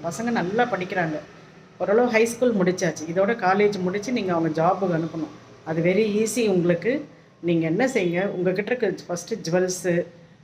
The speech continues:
உங்க நெய்பர்ஸ் யாருன்னா, உங்களுக்கு ஃப்ரெண்ட்ஸ் யாருன்னா ஹெல்ப் பண்ணுவாங்க,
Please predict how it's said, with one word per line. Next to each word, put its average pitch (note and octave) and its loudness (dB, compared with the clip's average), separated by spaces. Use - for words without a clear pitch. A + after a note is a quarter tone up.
உங்க G3+ 2
நெய்பர்ஸ் A3+ 6
யாருன்னா, F#3+ 2
உங்களுக்கு F#3 2
ஃப்ரெண்ட்ஸ் G3+ 2
யாருன்னா F#3 4
ஹெல்ப் F3+ 0
பண்ணுவாங்க, E3 0